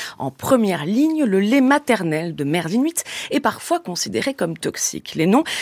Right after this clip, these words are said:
vous en connaissez certains, encore des acronymes, P C B, P F A, P H, pop. La liste est longue et l'objectif de l'amap est d'établir des recommandations en vue d'interdire ou de limiter l'usage de tel ou tel produit.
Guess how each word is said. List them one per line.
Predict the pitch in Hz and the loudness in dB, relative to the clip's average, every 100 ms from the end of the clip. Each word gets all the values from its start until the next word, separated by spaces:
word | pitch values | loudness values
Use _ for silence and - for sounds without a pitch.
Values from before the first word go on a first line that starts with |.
| - | 0
vous | 220 247 | 2 4
en | 233 | 4
connaissez | 180 151 - | 2 0 -2
certains, | - 156 - - 269 | -6 -6 -4 0 2
encore | 190 151 175 | 2 0 -4
des | 139 | -2
acronymes, | - - 180 220 262 | -4 -6 0 2 2
P | 220 202 | 2 0
C | - 170 | -2 -6
B, | 151 233 269 | -2 0 0
P | - 214 | 2 2
F | 165 160 - | 2 -2 -2
A, | 220 233 | 0 0
P | - - | 0 -2
H, | - 185 - - | 0 0 -2 0
pop. | 285 311 285 - - - | 2 2 0 -8 -8 2
La | 214 | 4
liste | 208 196 - | 4 -2 -2
est | 220 | 2
longue | 247 302 349 | 4 4 4
et | 240 | 4
l'objectif | 240 233 233 - | 4 2 0 -2
de | 233 | 0
l'amap | 233 233 302 - | 4 4 2 0
est | 220 | 0
d'établir | 262 247 233 285 269 | 0 0 0 0 0
des | 202 | 2
recommandations | 202 330 294 254 226 165 - - 254 | 4 2 4 4 4 2 -2 -4 -4
en | 190 | -4
vue | 147 196 | -6 -6
d'interdire | 156 151 165 226 294 - - | -6 -8 -6 -4 -4 -6 -6
ou | 247 | -2
de | 202 | 0
limiter | 196 208 302 285 - | 0 2 4 2 0
l'usage | 240 196 196 147 127 233 | 0 0 0 -2 -2 -4
de | - 135 | -8 -6
tel | - 170 | -2 -2
ou | 135 | -2
tel | 143 135 | -6 -10
produit. | - 170 269 | -6 -4 -2